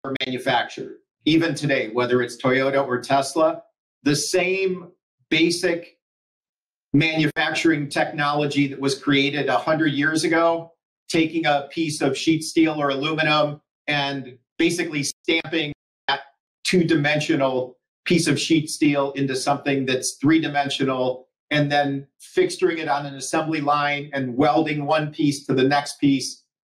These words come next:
going to the next station, doing the same thing.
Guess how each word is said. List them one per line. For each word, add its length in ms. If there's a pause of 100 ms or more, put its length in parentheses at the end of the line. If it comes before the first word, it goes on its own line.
going 160
to 80
the 100
next 280
station, 640
doing 280
the 80
same 320
thing. 380